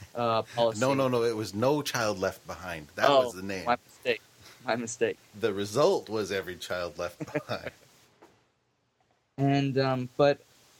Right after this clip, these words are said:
Speaker 1: every state is, is kind of doing its own thing.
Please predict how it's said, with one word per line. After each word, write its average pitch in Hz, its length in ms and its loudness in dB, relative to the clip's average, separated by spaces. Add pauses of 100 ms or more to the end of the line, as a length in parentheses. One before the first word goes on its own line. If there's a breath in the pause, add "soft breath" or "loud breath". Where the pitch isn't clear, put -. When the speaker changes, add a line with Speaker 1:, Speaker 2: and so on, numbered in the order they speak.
(120)
Speaker 1:
every 156 240 4
state 151 340 4
is, 139 320 -2
is 131 380 -2 (480)
kind 170 260 2
of 147 140 -2
doing 131 260 0
its 127 200 -4
own 117 260 0
thing. 156 440 -2